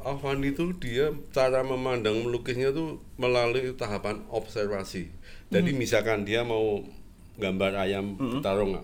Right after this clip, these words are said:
Speaker 1: ayam apa namanya?
Speaker 2: Ayam aduan lah.
Speaker 1: Ayam aduan itu.
Speaker 2: Jago, ayam jago.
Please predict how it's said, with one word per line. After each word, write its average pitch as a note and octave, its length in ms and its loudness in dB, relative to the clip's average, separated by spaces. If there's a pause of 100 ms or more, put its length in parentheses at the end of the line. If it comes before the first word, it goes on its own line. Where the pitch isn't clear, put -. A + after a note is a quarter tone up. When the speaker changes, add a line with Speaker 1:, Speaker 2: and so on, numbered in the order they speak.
(340)
Speaker 1:
ayam F2+ 480 -2 (300)
apa G#2 220 -6
namanya? F2+ 360 -4
Speaker 2:
Ayam C#3+ 180 -2
aduan D3+ 400 2
lah. B2+ 140 2
Speaker 1:
Ayam G2+ 220 2
aduan G2+ 360 4
itu. A#2 100 4
Speaker 2:
Jago, D3+ 260 6
ayam C#3+ 100 4
jago. C#3 240 2